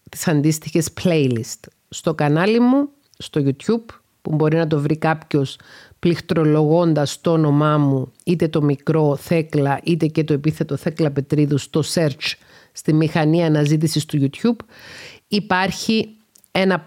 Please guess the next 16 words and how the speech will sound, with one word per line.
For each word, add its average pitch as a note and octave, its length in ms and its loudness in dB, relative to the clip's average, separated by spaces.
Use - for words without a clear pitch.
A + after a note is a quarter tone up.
playlist F3 440 4
στο E3+ 200 -2
οποίο D#3+ 240 2
υπάρχουν E3 480 0
αρκετά D#3+ 420 -2
βίντεο, D3+ 360 2
πάνω F#3 260 0
από D3 160 -2
εκατό C#3 300 -2
βίντεο, C#3 420 0
τα F3+ 100 0
οποία F3+ 280 0
αναφέρονται D3+ 840 2
στη D#3 180 -2
συνεξάρτηση. - 840 -4
Μπορείτε E3 720 2